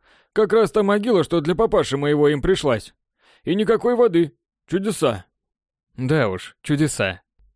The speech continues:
Про эту схему я как раз кое-что знал. Наведался и в больничку, пытался узнать о судьбе пострадавшего дяди Пети,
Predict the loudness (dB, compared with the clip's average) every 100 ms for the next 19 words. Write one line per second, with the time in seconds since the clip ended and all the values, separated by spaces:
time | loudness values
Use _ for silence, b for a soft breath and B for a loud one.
0 | _ -6 -2 0 0 -4 -4 -2 -2 -2
1 | -4 -2 -2 -2 -4 -2 -2 0 -2 -2
2 | -2 -4 -6 _ _ _ _ _ _ -6
3 | -2 0 0 0 0 -2 -2 0 0 -2
4 | -4 -8 -12 -14 _ -6 0 -2 0 -2
5 | 0 -2 -4 -6 -4 -4 -4 -2 0 0
6 | 0 -2 0 0 -2 -2 -4 -4 -8